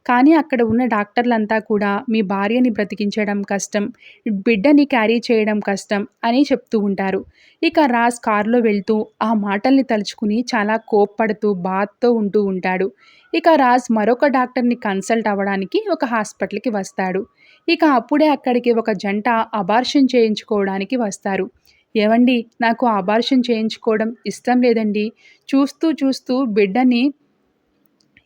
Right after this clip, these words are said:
ఎలా అండి చంపుకోవడం, ఉంచుకుందామండి" అని ఆ అమ్మాయి అంటూ ఉంటే, "ఏంటే ఉంచుకునేది, అబార్షన్ చేయించుకోవాల్సిందే. ఇప్పుడు నీ ఇష్టాల గురించి ఆలోచిస్తే తర్వాత నాకు కష్టంగా ఉంటుంది"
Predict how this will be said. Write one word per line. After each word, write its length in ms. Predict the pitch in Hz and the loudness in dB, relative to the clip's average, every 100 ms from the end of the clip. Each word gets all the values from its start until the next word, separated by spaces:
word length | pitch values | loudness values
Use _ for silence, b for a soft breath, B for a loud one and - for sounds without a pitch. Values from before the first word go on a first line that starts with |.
| 226 | 0
ఎలా 240 | 220 247 | 2 4
అండి 280 | 277 262 240 | 4 4 2
చంపుకోవడం, 720 | 233 220 196 240 220 214 233 - | -2 -4 -2 2 2 2 -2 -4
ఉంచుకుందామండి" 920 | 202 196 - 285 277 262 247 220 220 - 226 | -4 -2 2 4 4 2 0 0 -2 -4 0
అని 160 | 247 | 0
ఆ 100 | 233 | 0
అమ్మాయి 340 | 202 202 226 233 | -2 -2 0 0
అంటూ 260 | 208 226 | 0 0
ఉంటే, 440 | 220 208 208 254 359 B B _ | -2 -2 -2 -2 -4 B B _
"ఏంటే 380 | 226 247 269 285 | 2 4 4 4
ఉంచుకునేది, 800 | 233 220 - 240 226 196 202 240 b b - | 2 0 0 0 0 -2 -4 -6 b b -4
అబార్షన్ 520 | 190 208 247 285 262 233 | 0 0 0 2 2 2
చేయించుకోవాల్సిందే. 960 | 214 220 - 254 226 214 214 196 196 - b b - | 0 -2 0 0 2 0 -2 -2 -4 -8 b b -4
ఇప్పుడు 400 | 240 247 277 262 | -4 0 2 4
నీ 160 | 269 254 | 4 4
ఇష్టాల 460 | 220 - 269 277 | 2 -2 0 2
గురించి 420 | 247 262 247 277 - | 2 2 0 -4 -6
ఆలోచిస్తే 760 | 208 202 240 240 240 - 240 285 - | -4 0 0 -2 -6 0 0 0 0
తర్వాత 360 | 214 208 226 254 269 | 0 2 0 2 2
నాకు 360 | 262 247 262 - | 2 0 -4 -2
కష్టంగా 580 | 208 - - 262 254 277 | -4 -2 0 0 2 2
ఉంటుంది" 520 | 269 208 214 202 202 | 0 0 -2 -2 -6